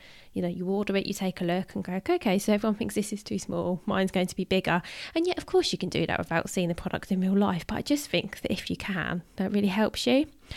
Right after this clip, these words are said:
Because this is just about making your product be as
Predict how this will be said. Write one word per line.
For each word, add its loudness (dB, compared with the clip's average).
Because 0
this 4
is 2
just 0
about 2
making 2
your 4
product -4
be 2
as -2